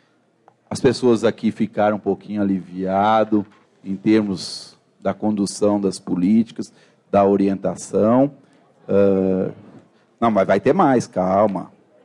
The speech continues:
calma, tem muita gente pra falar aqui. Ah, é um grande problema. Ah, eu sou também vice-presidente da Associação Mineira dos Municípios.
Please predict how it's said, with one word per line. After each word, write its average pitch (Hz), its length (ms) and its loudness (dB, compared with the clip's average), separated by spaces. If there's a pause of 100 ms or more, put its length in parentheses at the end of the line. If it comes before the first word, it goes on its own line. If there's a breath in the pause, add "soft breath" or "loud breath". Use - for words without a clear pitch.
(120)
calma, 104 480 0
tem 110 140 2
muita 156 260 4
gente 175 180 0
pra 180 120 2
falar 185 320 4
aqui. 107 340 -2 (640 soft breath)
Ah, 107 880 4 (160)
é 113 100 6
um 127 180 0
grande 120 340 2
problema. 120 680 2 (540 soft breath)
Ah, 98 920 4 (220)
eu 104 140 4
sou 120 160 -2
também 110 340 2
vice-presidente 110 680 0
da 107 60 0
Associação 107 460 0
Mineira 110 440 2
dos 101 180 -6
Municípios. 110 800 -2